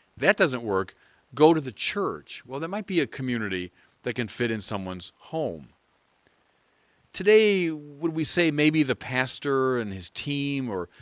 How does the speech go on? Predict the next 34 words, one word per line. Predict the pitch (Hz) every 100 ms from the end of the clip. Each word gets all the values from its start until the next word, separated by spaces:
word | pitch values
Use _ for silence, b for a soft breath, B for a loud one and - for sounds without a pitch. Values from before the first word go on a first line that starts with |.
| b b
pastor | - 131 127 - 127
and | 107
a |
few | - 135 135
of | 127
the | 113
leading | 110 120 120 107
families | - 113 107 110 104 87
in |
the | 90
parish? | 101 92 87 -
That's | 104 -
maybe | 107
what | 95 92
he | 92
has | 85
in | 87
mind. | 90 85 82 - _ _ _ _ _ _ _ _ _ _ _ _ _ _ _ _ _ _ _ _
You | -
see | 285
what | 247
you're | 165
doing | 151 139
now? | 113 92 87 - b b b
Following | - 160 175 202 190
this | 160 -
principle | - 160 147 135
of | 113
subsidiarity, | - 107 - 120 120 135 107 78
meaning | 101 123 113
start | - - 131 131
small, | - 143 131 87 67 _ b b -
start | - 127 127
local, | 139 127 135 95 -